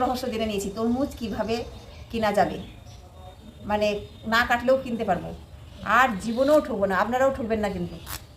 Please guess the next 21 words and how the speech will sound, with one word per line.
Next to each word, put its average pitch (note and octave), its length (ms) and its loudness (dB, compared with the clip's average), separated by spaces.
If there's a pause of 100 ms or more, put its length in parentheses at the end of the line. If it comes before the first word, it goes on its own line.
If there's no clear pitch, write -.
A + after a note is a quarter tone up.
(720)
আসলে - 220 2
আপনারা C#4 240 4
বুঝতে A#3+ 220 -2
পেরেছেন C4 300 2
কি - 140 0
পারেননি, A#3 360 0 (200)
ওই G#3+ 60 -2 (100)
জিনিসটা A3+ 280 -4
তো A#3+ 40 -4 (140)
দেখালামই G#3+ 400 2 (180)
যে G#3 140 -10
ছোটো A3 240 -6
থাকলে A3 180 -6 (100)
তারপরেই A3 360 0
কিনবেন। G#3 280 -2 (420)
এই A3 80 -4
যে A#3 120 2
এইভাবে A3 260 -2
কেটে G3+ 200 -4
নিচ্ছি F3+ 220 -8
এখন F#3+ 160 -8